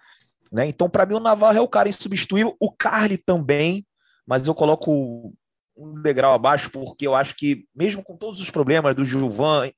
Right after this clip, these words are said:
ainda passa batido num jogo ou no outro. E o terceiro é o Chay,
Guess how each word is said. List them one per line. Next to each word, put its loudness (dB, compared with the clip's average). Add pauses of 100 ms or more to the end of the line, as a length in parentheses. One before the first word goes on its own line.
(120)
ainda -4
passa 0
batido -2
num -8
jogo 0
ou -2
no -4
outro. 2 (420)
E 2
o 0
terceiro 2
é 6
o 4
Chay, 2